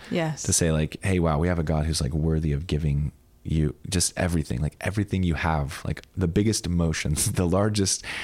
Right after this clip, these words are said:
Speaker 2: leaps, the loudest yells," you know? And, um, and, and like you mentioned too, like, I'm, I'm sure if it was in every service, but just, like,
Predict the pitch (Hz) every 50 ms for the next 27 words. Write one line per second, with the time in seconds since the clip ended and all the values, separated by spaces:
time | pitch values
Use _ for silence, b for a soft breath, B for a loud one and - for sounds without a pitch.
0 | B B B B B - - 80 85 90 87 - - - - - - 80 78 82
1 | 85 85 95 98 95 92 - - 85 78 76 71 67 78 85 95 87 82 82 82
2 | 85 92 B B B B B B B B B B - - - 80 78 78 76 73
3 | 71 69 71 71 73 73 78 87 95 - - _ - - 92 92 87 - - 95
4 | 95 90 87 - 85 80 76 82 78 78 - - 71 73 - - 80 69 64 64
5 | 67 - - - - - - - 80 80 71 73 65 73 76 - - 78 73 -
6 | 76 73 76 73 71 78 80 80 - - 73 69 71 76 - - 73 - - 98
7 | 92 - - 69 65